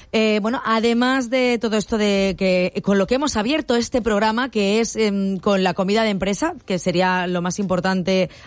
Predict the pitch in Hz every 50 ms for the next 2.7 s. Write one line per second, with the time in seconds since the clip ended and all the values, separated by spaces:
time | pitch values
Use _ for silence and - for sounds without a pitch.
0 | - - - - 190 185 185 190 190 185 175 185 175 175 175 180 - - 214 190
1 | - 220 254 302 - - - 175 185 160 - - 196 190 175 185 160 175 170 175
2 | 180 170 196 196 196 180 226 226 226 214 220 240 -